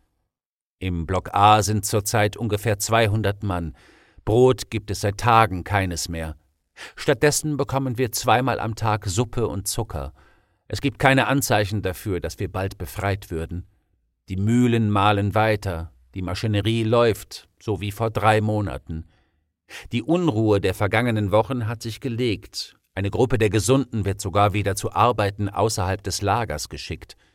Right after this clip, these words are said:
Wir leben weiterhin in Schmutz und Hunger. Als Krönung tritt der Abdominaltyphus auf. Es ist ein barmherziges Leiden, das kurzen Prozess macht.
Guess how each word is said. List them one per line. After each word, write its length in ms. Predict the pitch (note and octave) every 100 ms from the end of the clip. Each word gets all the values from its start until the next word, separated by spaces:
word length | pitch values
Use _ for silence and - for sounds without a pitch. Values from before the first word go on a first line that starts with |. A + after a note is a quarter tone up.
| _ _ _ _ _ - -
Wir 160 | - A2
leben 300 | A#2 B2 G2+
weiterhin 520 | A#2 B2 A2+ A2+ A2
in 140 | -
Schmutz 540 | F#2+ - G#2+ G2+ - -
und 240 | F#2 E2+
Hunger. 380 | F2 D2+ A1 A#1 _ _ _ _ _
Als 220 | - -
Krönung 580 | - C3+ C3+ C3+ C3 A#2+
tritt 380 | - B2+ - -
der 200 | A2 -
Abdominaltyphus 1400 | A#2 - B2 A#2+ A#2 A2+ C3+ A2+ - F2+ - D2+ D2 -
auf. 400 | D#2+ D2+ - - _ _ _ _ _ _
Es 180 | B2+ -
ist 200 | D3 -
ein 200 | C#3+ C#3
barmherziges 800 | C#3 C#3 C3+ C#3+ C#3+ - A2 -
Leiden, 540 | G2+ F#2+ F#2 G2 E2+ -
das 180 | - -
kurzen 460 | - C3 - - F#2+
Prozess 540 | G2+ G2 C3 G#2+ -
macht. 320 | F2 E2+ -